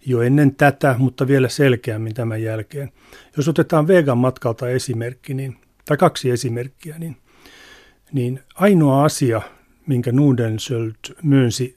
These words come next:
virheeksi varautumisessa matkaan, oli, että joulukuusi unohdettiin ottaa mukaan. Siltä varalta, että he jäävät jäihin, niin kuin jäivät melkein vuodeksi.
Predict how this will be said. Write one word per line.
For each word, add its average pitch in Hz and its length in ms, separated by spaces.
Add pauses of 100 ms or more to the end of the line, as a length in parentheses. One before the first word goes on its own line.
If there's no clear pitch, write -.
(140)
virheeksi 120 840 (140)
varautumisessa 120 920
matkaan, 120 520
oli, 117 320 (460)
että 131 180
joulukuusi 127 680
unohdettiin 117 680
ottaa 123 340
mukaan. - 500 (680)
Siltä 123 360
varalta, 123 520
että 113 240
he 120 80
jäävät 117 360
jäihin, 117 480 (340)
niin 110 160
kuin 143 160
jäivät 110 480 (280)
melkein 113 340
vuodeksi. - 460